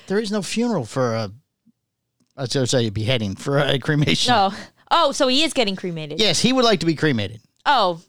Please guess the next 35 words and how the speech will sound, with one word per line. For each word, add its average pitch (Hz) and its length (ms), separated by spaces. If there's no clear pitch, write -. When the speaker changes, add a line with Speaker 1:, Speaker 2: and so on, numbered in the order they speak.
Speaker 1:
So, 175 260
I - 40
Speaker 2:
Then 320 100
Speaker 1:
mean, 185 100
Speaker 2:
give 440 100
Speaker 1:
that 208 120
Speaker 2:
the - 140
Speaker 1:
takes 339 60
Speaker 2:
kids 359 220
the 226 180
ashes, 180 440
man. 208 440
Have 262 160
'em 311 160
in 285 100
the 254 100
Speaker 1:
Well, 277 120
Speaker 2:
room 233 100
Speaker 1:
he 269 80
Speaker 2:
or 302 40
Speaker 1:
can 254 100
have 226 260
'em 208 80
Speaker 2:
something. 196 100
Speaker 1:
after 190 240
the 151 80
fact, 190 360
but 196 140
just 226 200
have 208 240
everybody 254 300
over 240 140
to 226 120
the 220 120
house. 196 480